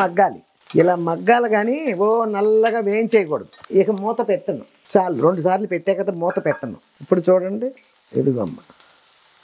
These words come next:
చూడండి అమ్మ, ఇది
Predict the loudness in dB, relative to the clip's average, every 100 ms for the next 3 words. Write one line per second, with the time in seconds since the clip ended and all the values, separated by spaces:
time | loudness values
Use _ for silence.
0 | _ _ _ _ _ _ _ _ 0 2
1 | 2 -2 -2 -4 -6 _ _ _ _ -4
2 | -2